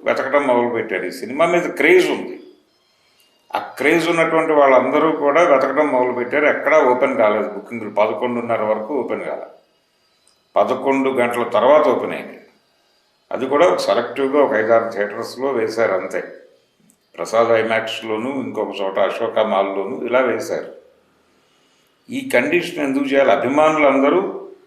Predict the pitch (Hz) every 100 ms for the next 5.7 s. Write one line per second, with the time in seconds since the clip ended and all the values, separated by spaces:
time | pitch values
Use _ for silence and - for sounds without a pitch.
0 | _ - - 117 147 175 170 131 127 -
1 | 160 139 107 95 - - - _ _ _
2 | _ _ _ _ _ _ - 131 143 107
3 | 113 147 120 143 143 147 147 - 127 135
4 | 131 135 160 120 131 131 143 147 131 123
5 | 139 151 127 107 85 -